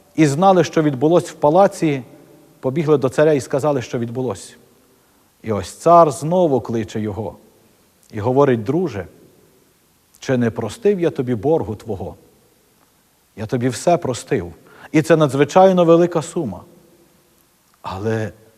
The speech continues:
ти, який отримав прощення, не захотів прощати.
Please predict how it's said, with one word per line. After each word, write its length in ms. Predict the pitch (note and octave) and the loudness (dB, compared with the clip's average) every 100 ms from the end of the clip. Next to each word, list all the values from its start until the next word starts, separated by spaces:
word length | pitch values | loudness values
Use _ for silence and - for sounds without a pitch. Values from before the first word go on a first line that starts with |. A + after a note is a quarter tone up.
| _ _ _ _ _ - | _ _ _ _ _ -4
ти, 320 | E3+ A2 F2 - - _ _ _ _ | -2 -2 -6 -16 -20 _ _ _ _
який 340 | A#2+ - F3+ | -4 2 4
отримав 420 | D#3+ F3 F3 E3 D#3 | 4 4 4 4 4
прощення, 680 | F3+ E3+ - C#3+ A#2+ G2 G2 - - _ _ - | 2 2 0 -4 -4 -4 -10 -20 -20 _ _ -16
не 120 | G2+ | -12
захотів 440 | G#2 A#2 B2+ C#3+ B2 | -10 -10 -8 -6 -6
прощати. 600 | C3 A#2 - A#2+ F2 | -8 -10 -8 -8 -8